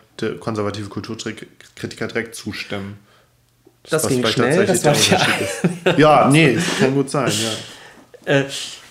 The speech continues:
Speaker 2: jetzt habe ich den zweiten Punkt vergessen, aber ich wollte bloß sagen,
Speaker 1: Entschuldigung.
Speaker 2: äh, der, ähm, der Mann meiner Mutter,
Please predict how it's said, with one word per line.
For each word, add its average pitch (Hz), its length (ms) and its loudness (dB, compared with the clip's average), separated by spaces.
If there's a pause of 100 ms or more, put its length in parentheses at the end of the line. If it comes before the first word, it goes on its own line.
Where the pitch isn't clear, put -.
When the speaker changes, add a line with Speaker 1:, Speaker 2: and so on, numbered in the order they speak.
(920)
Speaker 2:
jetzt - 220 -2
habe 151 120 2
ich 147 60 0
den 147 100 0
zweiten 147 280 2
Punkt 165 180 2
vergessen, 147 360 0
aber 143 140 2
ich 139 120 0
wollte 156 160 4
bloß 147 160 0
sagen, 156 300 2
Speaker 1:
Entschuldigung. 135 280 0
Speaker 2:
äh, - 280 -20
der, 123 460 2
ähm, 113 540 -2 (720)
der 123 200 0
Mann 175 360 2
meiner 151 280 0
Mutter, 104 600 -4